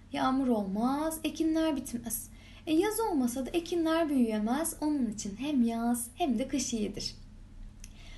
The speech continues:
<clears throat> Nineye yaz ile kış birer dağarcık verip yolcu etmişler.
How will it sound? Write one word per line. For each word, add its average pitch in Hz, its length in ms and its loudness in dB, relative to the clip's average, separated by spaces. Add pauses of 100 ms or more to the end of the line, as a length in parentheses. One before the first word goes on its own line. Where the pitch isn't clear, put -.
(680)
<clears throat> 254 200 2
Nineye 302 1000 2
yaz 330 320 6
ile 214 200 0
kış - 340 -4
birer 330 280 2
dağarcık 262 520 2
verip 254 460 0
yolcu 294 300 4
etmişler. - 600 -4